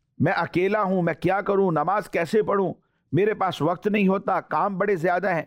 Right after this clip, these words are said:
وہ اس طرح کے بہانے نہیں بناتے، وہ غافل نہیں ہوتے، یہ سب چیزیں ان کو غافل نہیں کرتی، یہ اپنے time پر نماز کو ادا کر لیتے ہیں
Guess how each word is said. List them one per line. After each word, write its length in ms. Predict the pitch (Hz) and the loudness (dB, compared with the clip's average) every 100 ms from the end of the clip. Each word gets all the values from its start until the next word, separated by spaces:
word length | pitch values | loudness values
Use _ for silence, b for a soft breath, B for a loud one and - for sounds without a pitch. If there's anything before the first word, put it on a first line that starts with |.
| _ | _
وہ 60 | - | -2
اس 140 | 196 | -2
طرح 180 | - 269 | -2 -2
کے 140 | 247 143 | -2 -4
بہانے 360 | 120 135 190 | -2 -2 -2
نہیں 120 | 247 285 | -2 -2
بناتے، 400 | 208 139 - - - _ _ _ _ _ _ _ _ _ _ _ _ | -2 -2 -6 -16 -16 _ _ _ _ _ _ _ _ _ _ _ _
وہ 260 | 113 220 254 | 0 2 2
غافل 460 | - 165 160 269 262 | 0 -2 0 0 0
نہیں 200 | 262 277 | 0 0
ہوتے، 280 | 202 - | -2 0
یہ 180 | 175 214 226 | 0 0 -2
سب 280 | - 247 - | -2 -4 -2
چیزیں 240 | 226 226 | 0 2
ان 240 | 220 - 220 | 2 0 -2
کو 140 | 208 | -2
غافل 460 | 135 - 196 294 269 | -2 -2 -2 0 0
نہیں 140 | 254 | 0
کرتی، 320 | 202 180 156 160 147 | 0 -2 0 -2 0
یہ 80 | 190 - | -2 -2
اپنے 300 | 226 196 208 - _ | -6 -2 -2 -4 _
time 300 | 190 262 285 - | -2 -2 -4 -4
پر 100 | 202 | -2
نماز 320 | 175 170 160 | 0 0 -2
کو 220 | - 226 - | -2 -4 -2
ادا 240 | 147 208 | -2 -2
کر 160 | 165 143 | -2 -2
لیتے 300 | 127 117 | -2 -2
ہیں 80 | - | -4